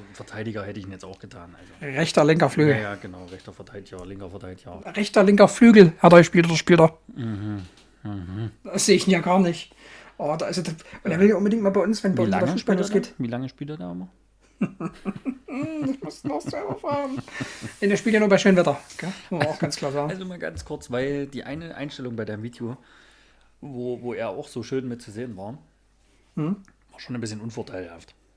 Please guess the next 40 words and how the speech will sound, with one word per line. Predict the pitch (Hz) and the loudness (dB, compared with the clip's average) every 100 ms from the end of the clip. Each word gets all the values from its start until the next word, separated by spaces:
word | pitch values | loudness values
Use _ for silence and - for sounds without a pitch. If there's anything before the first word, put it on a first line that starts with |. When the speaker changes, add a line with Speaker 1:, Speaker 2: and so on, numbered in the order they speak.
| _ _ _ _ - | _ _ _ _ -6
Speaker 2:
Für | 170 | 2
Martin? | 185 294 254 - - | 4 6 2 -2 -8
Speaker 1:
Mhm. | 127 120 131 - _ _ _ _ _ _ _ - | -6 -6 -8 -12 _ _ _ _ _ _ _ -2
Speaker 2:
Ich | 226 - | 0 2
weiß. | 208 - - _ | 2 0 -18 _
Speaker 1:
Also | 113 123 | -10 -10
ist, | 139 226 220 | -14 -16 -14
glaub | - 277 | -12 -10
ich, | 220 | -10
so | 226 | -12
ein | |
bisschen | 240 262 247 | -10 -10 -10
wie | |
Claudio | 220 220 214 | -8 -10 -10
Perez | 196 190 190 - | -10 -12 -10 -10
Richter, | 110 85 | -10 -12
oder? | 87 180 240 _ _ | -12 -12 -16 _ _
So | 110 104 101 - _ _ _ _ _ 370 330 - | -14 -12 -14 -18 _ _ _ _ _ -20 -20 -10
Speaker 2:
Naja. | 190 170 160 147 160 120 - 143 - _ - - | -6 -2 0 2 2 0 -2 -4 -6 _ -20 -14
Speaker 1:
eng? | 127 151 240 262 - _ _ _ _ _ _ _ _ _ - - - - - - - | -10 -6 -6 -8 -14 _ _ _ _ _ _ _ _ _ -18 -18 -20 -20 -20 -14 -2
Speaker 2:
Das | 262 | -2
ist | - | 2
eine | 190 | 4
lange | 190 175 | 6 6
Geschichte, | 170 208 208 175 | 6 2 2 2
da | |
musst | 165 175 - | 4 2 0
du | |
mal | 165 160 | 2 2
privat | 151 - 170 156 160 | 0 -2 0 2 0
mit | 156 | -2
ihm | 160 | -4
interagieren. | 170 160 147 165 156 143 - | 0 2 2 2 2 -2 -6
Das | 147 | -2
kann | 170 | 0
ich | 165 | 2
jetzt | 160 | 0
so | - | 0
nicht | 151 156 | -4 -2
beantworten. | 160 151 160 147 135 | -2 -2 -6 -8 -10